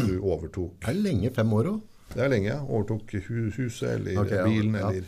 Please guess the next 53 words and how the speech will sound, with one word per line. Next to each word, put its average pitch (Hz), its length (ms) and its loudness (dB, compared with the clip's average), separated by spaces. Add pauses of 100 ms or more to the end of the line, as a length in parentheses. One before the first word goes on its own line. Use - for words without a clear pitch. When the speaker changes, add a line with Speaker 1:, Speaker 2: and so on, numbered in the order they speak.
Speaker 1:
ja. 110 100 -4 (160)
Speaker 2:
Ja, 98 80 0
for 113 100 0
det 113 80 4
varierer 92 300 2
på 104 140 -6
produkt 92 380 -2
også, 120 160 -4
ikke 104 80 -4
sant? 101 280 -8 (180)
Speaker 1:
Ja, - 140 -2 (180)
men 127 140 0
det 123 120 2
er 127 60 0
utgangspunkt 107 380 -4
fem 90 240 -4
år. 76 200 -8 (840)
Ehm, 107 840 0 (480)
men 120 80 -2
så 113 160 0
er 113 80 4
det 139 80 2
et 139 160 -14 (120)
punkt, 135 340 -6
hvis 135 160 -4
du 147 60 -8
kan 160 120 -6
ta, 131 420 -2 (260)
eh, 127 160 -6 (220)
tre 120 220 0 (160)
punkt 160 260 -2
da, 160 100 0
på 131 120 -4
dette 117 260 -2
forholdet 117 380 4
her, - 20 2
så 165 200 0
er 117 60 4
det 110 140 2
første, - 300 -4 (100)
liksom, 110 160 -2
hva 101 240 2
er 90 80 0
en 95 80 0
reklamasjon? 117 600 -2 (500)
Og 117 100 0
det 117 100 6
er - 20 2
sagt, - 400 -2
og 131 80 -2
hva 110 160 4
er 107 60 2
reklamasjonsfrister? 110 960 0